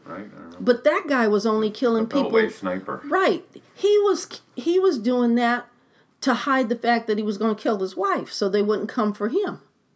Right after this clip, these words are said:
Speaker 1: Hmm.
Speaker 2: So the goal was to kill her. Those other people were residual.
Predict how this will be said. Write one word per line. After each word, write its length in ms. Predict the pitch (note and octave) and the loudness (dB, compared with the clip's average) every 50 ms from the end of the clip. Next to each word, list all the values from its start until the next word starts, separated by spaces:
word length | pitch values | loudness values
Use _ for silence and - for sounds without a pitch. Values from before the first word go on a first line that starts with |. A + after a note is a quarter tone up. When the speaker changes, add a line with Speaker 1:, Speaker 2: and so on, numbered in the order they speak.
| _ _ | _ _
Speaker 1:
Hmm. 60 | - - - - _ | -20 -20 -20 -16 _
Speaker 2:
So 180 | - D#4 C#4+ | -2 0 0
the 100 | B3 B3+ | 2 0
goal 520 | A3+ G#3 G#3 C#4 F4 G#4 G4+ F#4 D#4 C4 C4 | -2 0 0 0 2 2 2 0 0 2 0
was 180 | C4 B3+ B3 | 0 0 0
to 100 | - - | -6 -8
kill 340 | G#3+ - - C4+ A#3+ A#3 A#3+ | -10 -2 0 0 0 2 0
her. 220 | C4 G4 G#4 D#4+ G3+ | -2 -2 -2 -2 -2
Those 260 | F3+ F#3 A3+ A3+ A#3 | 0 0 0 2 2
other 160 | C#4+ F4+ G#4 | 0 0 0
people 340 | E4+ - C#4 A3+ G3+ A3 G3 F3+ | -2 -2 -4 -4 0 0 0 0
were 140 | F3 E3+ | 0 -2
residual. 680 | D#3+ E3+ F#3 F3+ - C#4+ F#4 E4+ B3 E3+ B2+ A#2+ - - | -2 -2 -2 -2 -2 -4 -4 -4 -4 -8 -8 -10 -10 -14